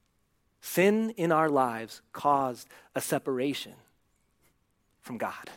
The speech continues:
from our Heavenly Father. And ultimately, if nothing were done about the weeds, the sin in our lives, there would be no hope.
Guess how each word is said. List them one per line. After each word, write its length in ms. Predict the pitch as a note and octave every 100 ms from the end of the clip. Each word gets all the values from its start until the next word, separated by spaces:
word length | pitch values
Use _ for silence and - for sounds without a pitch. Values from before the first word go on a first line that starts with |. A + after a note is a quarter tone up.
| _ _ _ _ _ _ _ _ _ _ _ _ _
from 180 | - A#2+
our 60 |
Heavenly 360 | G#2 A2 A2+ G#2+
Father. 460 | - A#2 - - - _ _ _ _ _ _ _ _ -
And 140 | E3+ D#3+
ultimately, 840 | E3 F#3 G3 G3 G3+ G3+ G#3 G3 _ _ _ _ -
if 140 | F#3
nothing 520 | D#3 F3 G3+ G#3+ A3
were 160 | G3+ F#3
done 300 | D#3+ E3 F#3+
about 340 | F3+ E3+ D#3+
the 100 | -
weeds, 540 | C3+ D#3+ G#3 A3 G3+ E3 - -
the 140 | D3+
sin 380 | - - G3 A3+
in 100 | A3+
our 220 | A3+ A3
lives, 520 | G#3+ G#3+ A3 A#3 G#3+ - - - - _ _ _ _ _ _
there 240 | D#3+ B3+ C#4+
would 220 | C#4+ G#3+
be 180 | B3+ C4
no 260 | A3+ G#3+
hope. 380 | F3+ F3+ D#3+ -